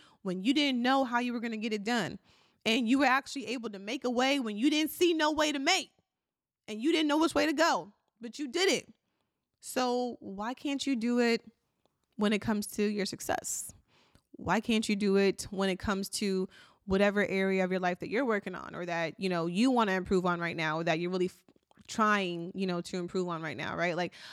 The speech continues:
I just don't want us to get caught up in blaming others and blaming other people for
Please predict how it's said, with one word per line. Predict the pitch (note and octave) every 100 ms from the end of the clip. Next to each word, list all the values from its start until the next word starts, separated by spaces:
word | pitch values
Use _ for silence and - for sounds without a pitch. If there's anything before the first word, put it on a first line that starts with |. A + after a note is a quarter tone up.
| - _
I | G#3+ B3
just | E4 B3
don't | A#3+
want | A#3+
us | A#3
to | A#3
get | G#3
caught | - A3+ G#3+
up | G#3 G3+ -
in | G#3 G3 F#3+ F3
blaming | F3+ F#3+ G3+ G3+ F#3+
others | G3 F#3 F#3 F#3
and | F3+ E3+ - - - _
blaming | G#3 G#3+ A3+ G3+
other | G#3
people | G#3 A3 G3
for | F#3 F#3 F#3 F3+